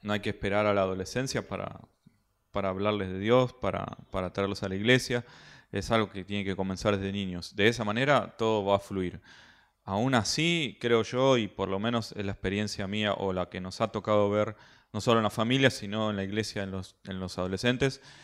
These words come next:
es que hay una edad determinada donde, donde va a haber alguna actitud de rebelión o de rebeldía, o podría aparecer. Y yo creo que eso ocurre entre los catorce y los dieciséis años.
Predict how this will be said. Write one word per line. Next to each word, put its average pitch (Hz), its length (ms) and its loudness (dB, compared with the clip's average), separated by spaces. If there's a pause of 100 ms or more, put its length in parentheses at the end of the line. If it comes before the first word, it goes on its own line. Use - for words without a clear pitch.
(380)
es 110 180 -2
que 117 300 0
hay 120 200 2
una 123 240 4
edad 127 200 10
determinada 120 600 4
donde, 104 520 0
donde 101 320 0
va 117 180 8
a 113 40 10
haber 113 440 6
alguna 98 720 -2
actitud 104 640 -2
de 98 140 4
rebelión 101 760 6
o 98 160 2
de 98 80 6
rebeldía, 101 520 2
o 104 220 -2
podría 110 400 4
aparecer. 101 600 2 (540)
Y 98 160 -10
yo 131 300 8
creo 139 460 6
que 104 400 2
eso 110 320 -2
ocurre 110 460 0
entre 101 260 -2
los 95 160 -4
catorce 117 540 -2
y - 20 -6
los 98 140 -2
dieciséis 95 480 -6
años. 92 360 -8